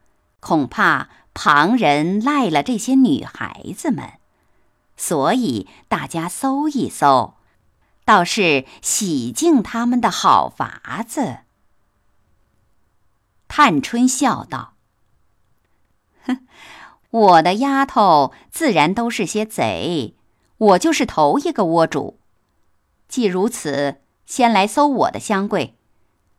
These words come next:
他们所偷的东西都交给我藏着呢。”说着，命丫头们把箱柜一起打开，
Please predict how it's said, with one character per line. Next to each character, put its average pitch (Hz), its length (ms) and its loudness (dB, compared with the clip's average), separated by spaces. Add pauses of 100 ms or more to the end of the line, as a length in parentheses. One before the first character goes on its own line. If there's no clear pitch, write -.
(200)
他 277 320 -2
们 220 180 2
所 170 220 -2
偷 202 180 -2
的 175 140 0
东 190 200 -4
西 160 400 -6 (300)
都 277 160 2
交 269 220 6
给 269 120 2
我 180 280 2
藏 143 360 0
着 220 140 -4
呢。” 143 300 0 (2000)
说 320 320 2
着， 135 380 4 (220)
命 185 260 2
丫 240 260 2
头 170 220 0
们 127 320 -2
把 131 160 -2
箱 180 340 0
柜 147 420 -4
一 277 120 0
起 143 420 -6
打 - 300 -10
开， 107 340 -12